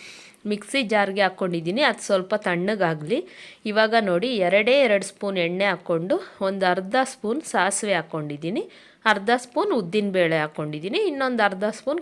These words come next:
ಕಡಲೆಬೇಳೆ, ಇದಿಷ್ಟು ಹಾಕ್ಕೊಂಡು ಕರ್ಬೇವಿನ ಸೊಪ್ಪು ಹಾಕ್ಕೊಂಡು ಇದನ್ನ, ಆ,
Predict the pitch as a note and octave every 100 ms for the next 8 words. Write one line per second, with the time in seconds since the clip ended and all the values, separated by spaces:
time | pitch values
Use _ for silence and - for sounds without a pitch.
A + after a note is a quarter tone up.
0 | A3+ F3+ F3+ F3 D#3+ C#3+ - F#3 F3+ -
1 | - G#3 F3 F#3 F3+ G3 A#3+ F3 E3 F#3
2 | F#3+ F#3+ D#3+ - C#3 - D3 D#3+ F4+ -
3 | - - - G#3 F#3 F#3+ G#3+ G#4+ - -
4 | - - F3+